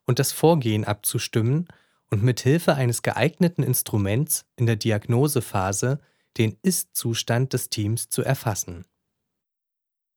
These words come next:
Nur basierend auf dieser Analyse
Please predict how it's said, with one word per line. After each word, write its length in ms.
Nur 280
basierend 640
auf 140
dieser 380
Analyse 760